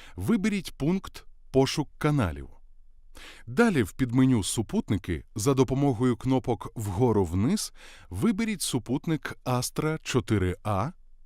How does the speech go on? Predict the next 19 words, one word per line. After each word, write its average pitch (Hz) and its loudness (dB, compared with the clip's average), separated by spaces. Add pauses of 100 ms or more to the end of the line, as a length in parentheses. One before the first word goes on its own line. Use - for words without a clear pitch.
чотири 120 0
крапка 95 -2
вісім. 90 -6 (1300)
Інші 214 6
значення 113 0
налаштувань 104 0 (300)
указані 175 2
на 160 2
вашому 104 2
екрані. 90 -2 (720)
Якщо 117 2
прийом 113 4
із 101 0
супутника 110 -2
задовільний, 101 0 (260)
змінювати 175 2
їх 135 -2
не 147 0
потрібно. 78 -2